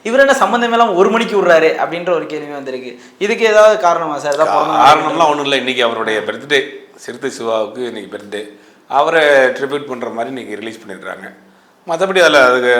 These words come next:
Speaker 2: நல்ல நேரமா இருந்திருக்கும். ஒருவேளை இன்னைக்கு அந்த ஒரு மணிங்கிறது ஒரு நல்ல டைமா இருந்திருக்கும். ஜாதகம் பார்த்திருப்பாங்க, அந்த நேர காலம் பார்த்திருப்பாங்க, அதனால ஒரு மணிக்கு விட்டுருக்காங்க.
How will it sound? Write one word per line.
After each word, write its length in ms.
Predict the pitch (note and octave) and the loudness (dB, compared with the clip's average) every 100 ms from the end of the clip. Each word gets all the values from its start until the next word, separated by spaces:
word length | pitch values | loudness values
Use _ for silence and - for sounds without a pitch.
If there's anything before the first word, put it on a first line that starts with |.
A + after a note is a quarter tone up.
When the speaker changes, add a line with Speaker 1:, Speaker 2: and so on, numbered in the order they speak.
| B2 | 2
Speaker 2:
நல்ல 140 | C#3 D#3+ C#3+ | 2 2 2
நேரமா 260 | D3 C3+ | 2 2
இருந்திருக்கும். 400 | A#2+ A2 G#2 A2 - - - | 0 0 -6 -12 -16 -20 -12
ஒருவேளை 200 | C3 C#3+ C#3+ | -6 -4 -2
இன்னைக்கு 280 | E3+ D3+ D3 C#3+ C3+ | -2 -2 0 4 2
அந்த 80 | B2+ C#3 | 2 -2
ஒரு 80 | D3+ | -2
மணிங்கிறது 420 | D#3 D3+ B2+ E3 G#3+ - - _ _ _ C#3+ | -2 -2 -2 -4 -6 -12 -20 _ _ _ -6
ஒரு 80 | C#3 | 0
நல்ல 140 | C#3 D3+ C#3 | 2 2 2
டைமா 260 | C3+ C#3 B2 | 0 0 -2
இருந்திருக்கும். 360 | A2+ G2+ A2+ - - B2 A#2 | -4 -10 -14 -16 -14 -8 -2
ஜாதகம் 520 | C3 C3 A#2 A#2+ A#2 | 0 0 -4 -6 -4
பார்த்திருப்பாங்க, 440 | A#2+ A2+ A2 A2 A2+ | -4 -6 -6 -8 -8
அந்த 100 | A2 A2+ | -10 -4
நேர 120 | A#2+ | -4
காலம் 260 | A2+ A2+ F#2+ | -2 -6 -8
பார்த்திருப்பாங்க, 420 | G2+ - - A2+ - _ _ _ - | -12 -14 -16 -16 -18 _ _ _ -6
அதனால 260 | G3+ F#3 D#3 | -2 0 0
ஒரு 60 | C3 | 0
மணிக்கு 200 | B2+ A2 | -4 -8
விட்டுருக்காங்க. 340 | F2+ D#2+ - | -12 -16 -20